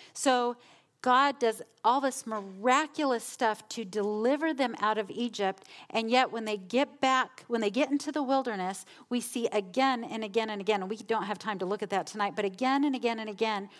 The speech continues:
we see them acting and responding sinfully. So then he provides deliverance, God provides deliverance through Moses.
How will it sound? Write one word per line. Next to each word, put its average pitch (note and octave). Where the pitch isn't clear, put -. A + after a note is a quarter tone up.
we A#3
see C#4
them A3+
acting A3
and F#3+
responding G3
sinfully. F#3+
So C4+
then C#4+
he C4+
provides G#3
deliverance, G3
God G3+
provides F#3
deliverance F3+
through G3
Moses. F#3